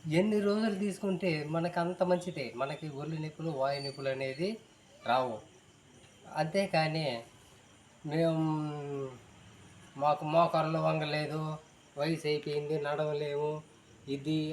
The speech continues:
అది అనేసి అంటే దానికనేసి ఇంకా ప్రత్యేకంగా ఇవి లేవు. ఈ అవిసాకే వాయు నొప్పులకంతా నెంబర్ వన్ బాగా పనిచేసేది. కాబట్టి ప్రతి ఒక్కరు కూడా ఈ అవిసాకుని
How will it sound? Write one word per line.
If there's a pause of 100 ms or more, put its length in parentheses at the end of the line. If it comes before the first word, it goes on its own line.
(140)
అది
అనేసి
అంటే (640)
దానికనేసి
ఇంకా
ప్రత్యేకంగా (840)
ఇవి
లేవు. (720)
ఈ
అవిసాకే (720)
వాయు
నొప్పులకంతా (1400)
నెంబర్
వన్ (300)
బాగా
పనిచేసేది. (540)
కాబట్టి
ప్రతి
ఒక్కరు
కూడా (840)
ఈ
అవిసాకుని